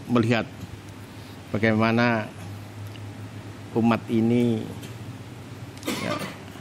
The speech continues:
seperti apa yang dikatakan oleh para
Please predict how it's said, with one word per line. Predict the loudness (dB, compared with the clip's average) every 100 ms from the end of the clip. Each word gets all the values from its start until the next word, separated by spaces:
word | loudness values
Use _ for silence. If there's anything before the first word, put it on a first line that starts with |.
| -8
seperti | -4 -2 2 6 8 8
apa | 6 2 0
yang | 4 4
dikatakan | 6 4 4 4 4 4
oleh | 4 4 0 -6 -14 -14 -12 -12 -12 -12 -12 -12 2
para | 4 6 6 4